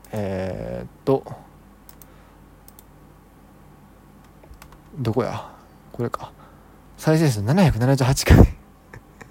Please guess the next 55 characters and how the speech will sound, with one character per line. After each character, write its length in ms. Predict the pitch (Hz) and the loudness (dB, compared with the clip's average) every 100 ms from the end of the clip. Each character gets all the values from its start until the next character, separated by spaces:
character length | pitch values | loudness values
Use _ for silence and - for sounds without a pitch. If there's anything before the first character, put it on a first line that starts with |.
| 160 - - - - - | -10 -10 -16 -20 -20 -8
秋 220 | 117 - | -6 0
吉 220 | 156 139 | 0 2
の 80 | 135 | 0
エ 60 | 135 | 0
ヌ 100 | 151 | 2
ピ 100 | 160 | 2
ー 60 | |
ビ 120 | 156 147 | 4 2
ー 20 | |
復 160 | 123 | 0
帰 80 | - | -8
っ 40 | 135 | -2
て 100 | 120 | -2
い 60 | |
う 40 | 104 | -2
サ 140 | 113 | -2
ム 120 | 113 | -2
ネ 120 | 113 | 0
イ 40 | 113 | -2
ル 140 | 110 | -4
ね、 140 | 107 107 | -6 -2
三 260 | 131 165 | 2 4
時 140 | 254 359 | 4 6
間 180 | 208 | 6
十 100 | 160 | 8
八 80 | 190 | 4
分 180 | 196 135 | 4 0
五 120 | 135 | 2
十 120 | 147 | 2
四 180 | 160 147 | 0 0
秒。 180 | 120 - - - - - - - | -2 -8 -16 -20 -20 -20 -20 -14
誰 300 | 113 117 - | -6 -4 0
が 120 | 370 403 | 0 2
見 140 | 339 | 2
ん 100 | 175 | 0
ね 100 | 117 | -2
ん。 60 | - | -10
<laughs> 500 | - - - - - - - - - - - - - - - - 226 294 262 214 185 - | -8 -2 0 0 -8 -20 -20 -20 -20 -20 -20 -20 -20 -20 -20 -20 -16 -12 -10 -10 -10 -8
し 160 | - | -6
か 140 | - 359 | 0 4
も 140 | 160 | 4
こ 140 | - | 2
れ 140 | 220 226 | 0 0
な、 360 | 226 214 196 | -2 -2 -2
あ 40 | 190 | -2
の 640 | 190 190 185 175 156 127 | -2 -2 -2 0 -2 -2
ー、 20 | 139 | -4
最 200 | - 185 | 0 0
初 180 | 226 | 2
に 80 | 240 | 2
流 60 | 226 320 170 | 4 4 2
し 80 | 139 | 0
た 80 | |
ら 180 | 120 107 | -4 -4
さ、 340 | - 127 117 | -8 -10 -10